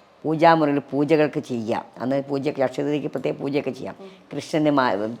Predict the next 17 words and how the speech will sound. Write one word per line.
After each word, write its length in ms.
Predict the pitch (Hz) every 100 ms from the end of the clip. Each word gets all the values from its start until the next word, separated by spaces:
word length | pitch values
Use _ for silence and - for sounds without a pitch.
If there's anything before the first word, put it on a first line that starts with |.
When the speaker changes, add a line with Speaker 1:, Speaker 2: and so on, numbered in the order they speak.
| -
Speaker 1:
പിന്നെ 320 | 127 131 127 117
മ-, 180 | 117 131 127
നല്ല 160 | 131 131 123 -
തുളസിമാല 460 | 131 131 143 131 127
ചാർത്തുക, 340 | 120 110 - 101 92 - - - _
കൃഷ്ണക്ഷേത്രത്തിൽ 640 | - - 147 151 139 135 131
പോയി 120 | 135 127
തുളസിമാല, 440 | 131 127 139 127 127 -
പാൽപ്പായസം 640 | 147 147 - 151 143 135
കഴിപ്പിക്കാം. 540 | 123 117 110 - 107 104 101 - - - -
ഇങ്ങനെയുള്ള 420 | 165 180 185 180 185
കാര്യങ്ങളൊക്കെ 400 | 156 143 147 139 -
ചെയ്യുമ്പോൾ 240 | 131 127 135
നമുക്ക് 360 | 123 123 - 185 -
അഭിവൃദ്ധി 400 | 156 156 151 156 127
വരും, 160 | 113 - - - _
Speaker 2:
ഉം. 120 | 185